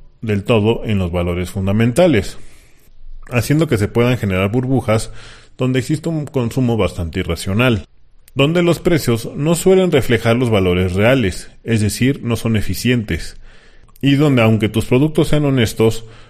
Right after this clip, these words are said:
no siempre el mercado los consume para obtener el valor real de ellos. Los clientes compran por sus propias razones,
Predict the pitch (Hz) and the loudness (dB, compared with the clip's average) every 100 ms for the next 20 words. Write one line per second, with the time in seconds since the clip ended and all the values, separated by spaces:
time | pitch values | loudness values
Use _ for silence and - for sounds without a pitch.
0 | - 127 143 156 180 196 190 165 123 113 | -6 2 4 6 4 4 4 4 4 2
1 | 120 123 135 113 113 101 107 123 120 104 | 4 4 4 4 2 0 2 0 2 0
2 | 90 95 98 110 113 90 90 90 85 85 | 0 -2 0 0 0 0 0 0 -2 0
3 | 104 151 120 - - - - - - - | 2 2 2 0 -2 -10 -18 -20 -20 -20
4 | - 117 120 - 160 165 165 147 135 143 | -14 -2 -2 2 2 2 2 2 2 2
5 | 127 98 92 - 110 120 113 87 - 135 | 2 0 -2 -4 -2 0 0 0 0 -2
6 | 92 - | -2 -6